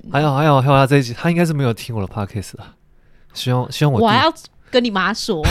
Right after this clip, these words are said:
Speaker 1: <laughs> 希望我弟不要，不要，不要自己把这一集拿出来看。
Speaker 2: 弟弟那个如果有听到的话，赶快拿给你爸听。
Speaker 1: <laughs> 笑死！不然就是我要怎么讲，就是，呃，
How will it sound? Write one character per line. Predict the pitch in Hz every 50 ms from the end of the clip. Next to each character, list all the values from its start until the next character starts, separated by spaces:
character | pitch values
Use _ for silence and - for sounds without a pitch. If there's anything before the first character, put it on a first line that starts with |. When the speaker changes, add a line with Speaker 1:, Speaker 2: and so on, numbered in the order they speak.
| - -
Speaker 1:
<laughs> | - - 151 - -
希 | - 185
望 | 156
我 | 127
弟 | 127 156
不 | 131 113
要， | 123 127 127 131 131 123
不 | - -
要， | 120 127 135 139
不 | 131 127
要 | 139 139 139
自 | 131
己 | - 139
把 | 110 104
这 | 95 110 117
一 |
集 | 110 110 101
拿 | 101 104
出 | - - - -
来 | 147 - - - - -
看。 | - 165 - -
Speaker 2:
弟 | 208 202
弟 | 185 220 226 240
那 | 254 247
个 | 226 202
如 | 190 190
果 | 185
有 | 185 185
听 | - 220 180
到 | 185 180
的 | 185
话， | 196 196
赶 | 190 156 156
快 | 165
拿 | 165 156
给 | - 151
你 | - -
爸 | - - -
听。 | - 185 156 143
Speaker 1:
<laughs> |
笑 | - - 139 139
死！ | 113 123 - - - - 101 - - - - - - - - - - -
不 | 185
然 | 190 196
就 | 202
是 | 220 196 208
我 | 170 131 135
要 | 147
怎 | 147
么 | 135 127
讲， | 120 123 104 107
就 | 131 139
是， | - - 151
呃， | 120 139 139 131 123 123 120 120 123